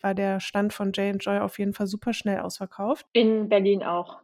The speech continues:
Speaker 2: Ja, die Kochshow konnte ich zum Glück auch mit ansehen. Also Sophia Hoffmann finde ich auch sehr inspirierend und sie macht das auch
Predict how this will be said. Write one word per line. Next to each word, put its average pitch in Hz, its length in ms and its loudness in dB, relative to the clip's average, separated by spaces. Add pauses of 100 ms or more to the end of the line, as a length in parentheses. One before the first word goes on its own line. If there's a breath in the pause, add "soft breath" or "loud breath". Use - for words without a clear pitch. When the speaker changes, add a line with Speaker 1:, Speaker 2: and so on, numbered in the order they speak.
(280)
Speaker 2:
Ja, 233 220 10
die 202 120 2
Kochshow 233 420 0
konnte 233 260 0
ich - 220 -6
zum 220 120 2
Glück 214 200 2
auch 220 160 2
mit 196 120 -2
ansehen. 202 480 2
Also 196 320 -2
Sophia 196 480 0
Hoffmann 190 400 -4
finde 190 220 -2
ich 190 100 -8
auch 190 200 -2
sehr 185 160 0
inspirierend 185 840 -4
und 175 320 -10
sie 175 80 -8
macht 175 180 -10
das 170 160 -8
auch 165 160 -6